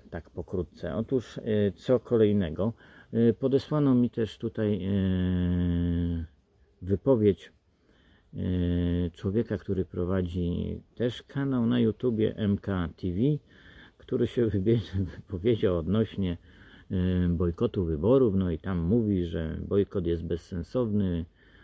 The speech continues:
bo skoro Radio Maryja ma tam w szczycie oglądalności od ośmiu do jedenastu milionów,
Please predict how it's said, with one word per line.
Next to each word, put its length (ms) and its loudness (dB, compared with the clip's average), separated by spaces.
bo 160 -6
skoro 380 0
Radio 320 2
Maryja 720 2
ma 200 -2
tam 320 -4
w 240 -20
szczycie 440 -4
oglądalności 840 0
od 180 -4
ośmiu 420 -2
do 120 0
jedenastu 600 0
milionów, 840 0